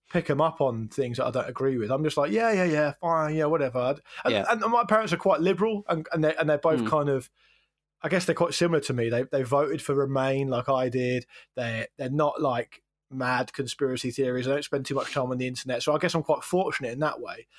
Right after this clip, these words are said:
Speaker 1: So it doesn't really come up that often. They don't really say much. It's just, it's just too objectionable. So I'm, I find it quite
Speaker 2: Right.
Speaker 1: easy just to go, "Yeah, yeah, whatever." And, um,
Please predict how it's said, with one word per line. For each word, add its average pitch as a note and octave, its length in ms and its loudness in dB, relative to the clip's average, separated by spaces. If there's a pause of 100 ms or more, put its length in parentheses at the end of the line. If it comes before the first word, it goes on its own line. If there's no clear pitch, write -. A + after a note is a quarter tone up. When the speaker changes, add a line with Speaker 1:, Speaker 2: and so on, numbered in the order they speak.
(100)
Speaker 1:
So F3 140 -2
it - 20 4
doesn't G3+ 160 2
really F#3+ 140 2
come E3+ 240 2
up G3+ 120 2
that D3 120 2
often. C#3 340 -2 (260)
They G3 140 2
don't G3+ 160 4
really F3+ 120 2
say E3+ 200 2
much. E3 240 -2
It's D3 80 -6
just, C#3 160 -4 (120)
it's - 180 -10
just - 160 -12
too E3+ 180 2
objectionable. C#3 720 -2
So D3 120 0
I'm, D#3+ 160 2
I E3+ 100 2
find F#3 260 0
it - 60 -6
quite D#3 220 0
Speaker 2:
Right. A2+ 100 4
Speaker 1:
easy G#2+ 80 0
just - 160 -4
to D3 60 -6
go, C3 160 2
"Yeah, F#3 180 4
yeah, D#3 220 2
whatever." C3 460 -2 (520)
And, C3+ 300 -2
um, C3+ 420 0